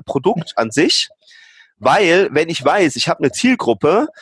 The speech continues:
denen ich zeigen kann, wie sie zehntausend Euro mehr, äh, verdienen, sparen, was auch immer können im Jahr. Und frage die, „Seid ihr bereit, wenn das so klappt,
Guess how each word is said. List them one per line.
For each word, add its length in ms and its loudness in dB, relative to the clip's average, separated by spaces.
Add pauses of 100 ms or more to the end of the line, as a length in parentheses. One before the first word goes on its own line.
(140)
denen 140 0
ich 160 -4
zeigen 360 0
kann, 380 -2
wie 100 -4
sie 180 -2
zehntausend 640 0
Euro 280 2
mehr, 840 2
äh, 20 -8
verdienen, 480 -4
sparen, 460 0
was 180 -2
auch 220 -2
immer 380 0 (180)
können 360 0
im 160 -2
Jahr. 340 0 (640)
Und 160 -4
frage 400 0
die, 320 -4 (180)
„Seid 300 0
ihr 80 0
bereit, 500 0
wenn 140 0
das 160 -2
so 80 -2
klappt, 480 -2